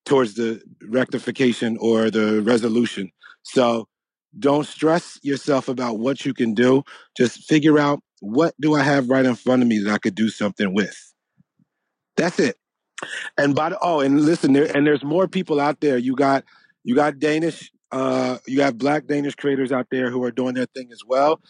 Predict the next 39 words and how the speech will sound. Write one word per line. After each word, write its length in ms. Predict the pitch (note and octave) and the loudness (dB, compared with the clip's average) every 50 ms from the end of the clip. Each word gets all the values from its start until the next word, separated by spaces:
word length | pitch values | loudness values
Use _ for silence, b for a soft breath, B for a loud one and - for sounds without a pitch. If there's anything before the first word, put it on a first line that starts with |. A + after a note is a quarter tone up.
| b b b b b b b _ - | b b b b b b b _ -2
Uh, 180 | A2 A2+ A#2 | 0 0 2
one 240 | A#2 A#2+ C3+ C#3 C#3+ | 2 2 2 2 2
is 100 | C#3 B2+ | 0 0
Felicia. 520 | - - B2+ B2 C3 D3 D3+ - - E3 D3+ | 0 0 2 4 4 4 2 2 2 2 2
I 20 | |
think 220 | C3+ - C#3 B2+ - | 2 0 -2 -4 -4
she 80 | C#3+ | -2
goes 200 | B2+ B2+ B2+ B2 | 0 0 0 0
by 200 | A2 A#2 A#2+ A#2 | 0 0 0 0
Felicia 420 | A2+ - A2+ A#2 B2+ B2 - B2+ A2 | -2 -2 -2 0 0 0 0 -4 0
Baby. 460 | - B2 B2+ C3+ B2+ C#3+ D#3 D#3+ - b b b b b b b | 2 4 4 4 4 2 0 0 -4 b b b b b b b
Another 300 | C3 A#2+ A2+ B2+ B2+ B2+ | -2 0 2 2 2 2
one, 200 | C#3 C3+ C3+ C3+ | 0 0 0 -2
for 160 | B2+ - C3+ C3 | -2 -2 -2 -2
example, 500 | A#2 G#2 C3+ C3+ C3 C3 C3+ C3 C3+ C#3 - | 0 0 0 0 0 0 0 0 0 -2 -4
is 180 | A#2 A2+ - - - | -6 -10 -10 -6 -2
Am-, 240 | B2+ B2+ B2+ C3 - - | 0 0 0 0 0 0
Amy 340 | A#2+ C3 C#3 C#3 C#3 C3+ B2 | 0 2 2 4 4 2 0
Sa. 440 | - - D3 C#3+ D3 D3+ D#3+ F3 E3+ _ _ _ _ _ _ _ _ _ _ _ _ _ _ | 0 0 0 2 2 2 2 0 -4 _ _ _ _ _ _ _ _ _ _ _ _ _ _
These 300 | - G#2+ B2+ C3 A#2 C3+ | -4 0 0 0 0 -2
are, 140 | B2+ - - _ | -6 -8 -10 _
these 220 | G#2+ B2+ C3+ B2 C#3 | 0 0 2 4 2
are 100 | C3+ B2+ | 0 2
Afro, 600 | - B2+ C3+ C#3 - - D#3 D3 D3 D3 D3+ D3+ - _ | 0 -2 -2 -2 -2 -2 0 0 0 0 -4 -6 -12 _
Afro 340 | - C3 C3 - - C#3 C3+ | -6 -6 -6 -4 -2 -4 -4
dance 460 | B2 A2+ C3 C3 C3+ C#3 C#3+ - - | -2 -2 -2 0 0 -2 -4 -6 -10
and, 180 | B2+ B2 A#2+ A#2+ A#2+ | -12 -12 -12 -12 -12
and, 180 | A#2+ A#2 A#2 A2+ - B2+ | -12 -12 -12 -10 -12 -12
and 100 | B2 A2+ A#2+ | -8 -6 -4
Afro 320 | B2 B2+ - - C#3+ C3+ B2 | -4 -4 -2 0 -2 -2 0
dance 280 | - B2+ B2+ C3 - | 2 2 2 2 -2
and 120 | - A#2+ A2+ | -4 -4 0
dancehall 480 | A#2+ A#2+ B2 A#2+ - C#3+ C3 C3 B2+ | 0 0 0 0 0 0 0 0 0
dancers 460 | - B2+ C3 C3 - - C#3+ D3 C3 | 0 0 0 0 0 -2 -2 -2 -2
who 120 | A#2+ A2+ A2 | -4 -6 -6
are 60 | A2 | -6
creating 480 | - - - C3 B2+ B2+ A#2+ B2 A#2+ - _ _ _ _ _ _ _ _ _ | -10 -2 2 4 4 4 4 2 0 -4 _ _ _ _ _ _ _ _ _
amazing 500 | - A#2 A#2+ C3+ C#3 C#3+ C3+ C#3 C#3 C3+ | -2 2 2 4 4 2 2 0 -2 0
work. 380 | B2+ B2+ C3 C3 D#3 - - | 2 4 4 4 2 0 -4